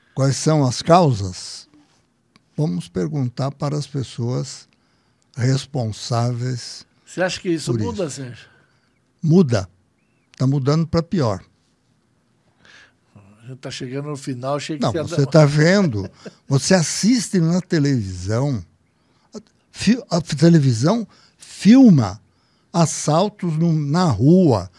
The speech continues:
Speaker 1: agressões e tudo. Eu vou falar uma coisa pra você.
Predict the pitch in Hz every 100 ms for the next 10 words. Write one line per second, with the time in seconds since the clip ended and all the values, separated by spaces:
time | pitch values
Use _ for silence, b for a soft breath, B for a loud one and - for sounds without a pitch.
0 | b 143 143 185 165 - 139 160 196 135
1 | 139 139 220 233 139 90 - _ _ _
2 | _ _ _ _ _ _ _ _ _ _
3 | _ _ _ b b b b b _ _
4 | _ _ _ _ _ 131 - _ _ b
5 | b b 208 185 226 214 220 214 214 190
6 | 170 160 160 160 147 151 - 117